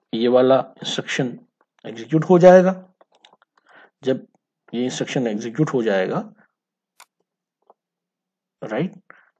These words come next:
जब ये instruction execute होने के बाद sequence counter zero होगा। ज़ीरो होने के बाद program का control यहाँ चला जाएगा, ये पूरा execute होगा, फिर unconditional branch करके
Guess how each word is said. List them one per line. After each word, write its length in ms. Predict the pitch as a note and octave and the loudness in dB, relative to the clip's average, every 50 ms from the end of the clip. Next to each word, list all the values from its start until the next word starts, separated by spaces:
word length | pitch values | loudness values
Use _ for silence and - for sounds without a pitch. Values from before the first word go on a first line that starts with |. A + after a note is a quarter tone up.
| _ - | _ -10
जब 180 | A2 A#2+ B2+ | -8 -4 -2
ये 60 | C#3+ | -2
instruction 420 | C#3+ C#3 - - A#2 - - C3+ A2 | -2 -2 -4 -8 -8 -6 -8 -8 -8
execute 480 | A2+ A2+ A2+ A2 G#2+ - D3+ E3 D#3+ | -10 -10 -10 -12 -4 -2 -2 -2 -2
होने 360 | - - - - A#2+ C#3+ F3+ F3+ | -4 -10 -8 -6 -2 -2 -2 0
के 120 | - B2 | -2 -4
बाद 380 | G2+ F#2 F#2+ - E3+ G#3 - - _ _ _ _ - _ _ _ _ _ _ _ _ _ _ _ _ _ _ _ | -2 0 0 0 -2 -4 -10 -18 _ _ _ _ -20 _ _ _ _ _ _ _ _ _ _ _ _ _ _ _
sequence 320 | - - A#2+ - D3 D3 - | -12 -12 -4 -4 -4 -4 -2
counter 300 | - B2+ C3 C3 D3 C#3 | -4 -4 -4 -2 -4 -4
zero 280 | A#2+ A2 G#2+ A2 D3 | -4 -4 -4 -2 -2
होगा। 280 | D3+ D3+ F3 F3+ G3+ G#3+ G#3 - - - - | -2 -2 -2 -4 -4 -6 -6 -8 -14 -20 -12
ज़ीरो 260 | A#2 B2 B2+ D3 E3+ | -6 -4 0 2 4
होने 180 | E3 D#3+ C#3+ B2+ | 4 4 2 0
के 100 | A#2+ A#2+ | -2 -2
बाद 320 | G#2+ A#2 C3+ - - - _ - - | -2 -2 -4 -6 -8 -12 _ -14 -6
program 300 | - B2 A#2+ B2 A#2+ B2 | -4 -2 -2 -2 -2 -2
का 100 | B2+ C#3 | -4 -6
control 560 | C3+ - A#2 A2+ - A#2+ C#3+ G3+ A#3 - - - | -6 -6 -8 -6 -4 -2 -2 -2 -2 -6 -14 -12
यहाँ 240 | - A#2+ - - - | -12 -10 -10 -10 -6
चला 220 | - C#3 D3 D#3+ | -2 0 0 2
जाएगा, 320 | E3 F3 F3 F#3 G3 G3+ | 0 0 -2 -2 -2 -2
ये 120 | F#3+ D#3 C3 | -4 -4 -4
पूरा 300 | - - B2 A#2+ A#2+ - - - _ _ - | -6 -6 -4 -4 -4 -4 -6 -16 _ _ -12
execute 440 | A2 A2 A2+ A#2 - E3 E3+ D#3+ | -10 -10 -10 -10 -6 -6 -6 -2
होगा, 320 | - F3+ F#3 F3+ F#3 G3 G3+ | -2 -2 -2 0 -2 -4 -4
फिर 240 | G#3 - G#3+ - C3+ | -4 -8 -10 -10 -8
unconditional 540 | B2 B2 - B2+ B2 B2+ - - B2+ B2+ | -10 -8 -8 -8 -10 -10 -12 -12 -10 -10
branch 340 | B2 A2+ A2 G#2+ G#2+ A2 A2 | -10 -8 -8 -8 -8 -8 -8
करके 340 | - - B2 C3 - G3+ - | -8 -10 -10 -8 -8 -8 -8